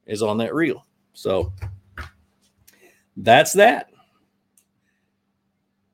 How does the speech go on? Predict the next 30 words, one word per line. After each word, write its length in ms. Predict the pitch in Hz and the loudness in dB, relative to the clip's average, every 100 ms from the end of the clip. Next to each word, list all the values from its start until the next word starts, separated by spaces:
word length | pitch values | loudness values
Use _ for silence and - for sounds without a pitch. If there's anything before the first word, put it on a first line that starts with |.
| _ - | _ -18
So 280 | - - 95 | -14 -10 2
Red 240 | 135 175 | 6 8
Osprey, 420 | 175 180 - 131 | 8 6 4 0
man, 300 | 117 131 139 | 2 2 2
thanks 180 | 165 165 | 0 -2
for 80 | 190 | -4
the 60 | |
five 260 | 165 180 170 | 2 4 4
bucks, 220 | 175 156 | 2 -2
brother. 220 | 151 151 | -2 -2
He 40 | 151 | 0
says, 220 | 143 123 | -4 -4
"What 400 | 123 156 214 196 | 0 0 0 -2
do 60 | 208 | -6
you 180 | 214 | -6
think 400 | 196 - 170 175 - | -6 -4 -2 -4 -4
of 240 | 139 127 | -6 -2
the 260 | 123 123 131 | -4 -4 -8
effectiveness 840 | 113 - 185 196 127 120 123 - _ _ _ _ - | -10 -2 0 -2 -4 -4 -4 -8 _ _ _ _ -2
of 160 | 123 | 0
near 340 | 120 127 165 180 | 2 2 4 2
transparent 720 | - 165 147 - 156 151 117 | 0 -2 -2 -4 -2 -2 -2
lure 220 | 147 143 | 0 -2
colors 640 | 139 127 117 117 113 - 120 | 0 0 2 0 -4 -10 -2
like 340 | 120 120 - | 0 0 -2
the 60 | 117 | -8
K 240 | 151 143 | -2 -2
V 100 | 135 | -2
D 160 | 135 117 | -4 -2
Ocho 640 | 123 127 - 113 110 | -2 -2 -2 -2 -2